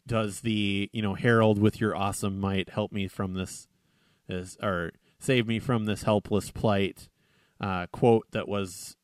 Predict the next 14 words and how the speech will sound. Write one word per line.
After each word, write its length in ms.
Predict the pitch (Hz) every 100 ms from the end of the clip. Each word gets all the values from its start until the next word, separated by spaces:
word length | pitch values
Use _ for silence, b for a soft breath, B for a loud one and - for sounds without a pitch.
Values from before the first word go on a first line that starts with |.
| _
is 380 | 107 98 90 87
what 240 | - 104 -
she 160 | -
says 800 | 92 - 101 95 92 87 85 - -
at 100 | 104
the 80 | 92
beginning 760 | 90 101 139 135 131 127 127 - _ _ _ _
when 480 | 120 117 113 104 101
they're 120 | 98
doing 340 | 87 95 85 85
the 60 |
magic 520 | 90 127 139 135 135
trick. 580 | - 160 143 135 - - - _ _ _ _ _ _ _ -
And 880 | 107 101 95 92 90 90 90 87